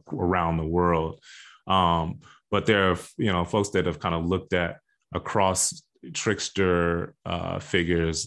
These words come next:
um, Brer Rabbit and,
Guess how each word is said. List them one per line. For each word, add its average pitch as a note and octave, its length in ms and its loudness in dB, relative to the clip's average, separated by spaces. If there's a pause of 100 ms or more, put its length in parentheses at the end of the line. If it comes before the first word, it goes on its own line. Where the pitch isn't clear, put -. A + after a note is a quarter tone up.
um, D#2+ 600 -6 (600)
Brer F#2+ 260 2
Rabbit E2+ 720 0 (100)
and, E2 760 -2